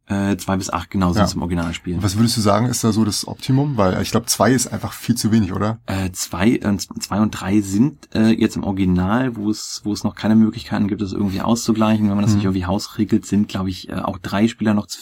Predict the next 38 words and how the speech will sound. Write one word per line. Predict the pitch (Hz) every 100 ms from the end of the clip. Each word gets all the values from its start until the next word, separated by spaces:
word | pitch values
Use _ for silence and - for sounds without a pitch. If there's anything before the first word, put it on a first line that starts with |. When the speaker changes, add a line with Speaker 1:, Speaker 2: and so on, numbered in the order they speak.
| -
Speaker 1:
wenig, | 98 117 117
weil | 104
man | 98
zu | 95 107 113
schnell | - 104
in | 101
eine | 95
Ecke | 98
kommt, | 101 101 98
wo |
man | 98 98
nicht | 92
gesehen | 95 90 104 113
wird. | 110 107 -
Speaker 2:
Mhm. | 101 95 110
Speaker 1:
Vor | 107
allem, | 90 107 107
weil | 101 101 98
das | 95 -
Haus, | 98 110 131 -
glaube | 104 107 107
ich, | 104 - - -
da | 95 104
auch | 104
nicht, | 107 95 - - -
nicht | 98 - -
optimal | 120 - 131 120 117
designt | 117 107 117
ist. | 120
Also | 110 101
es | 92
gibt | 101 -
so | 104
zwei, | - 101
drei | 92
Räume, | 101 101 104 107
die | 104 101 101 101
Speaker 2:
Mhm. | 95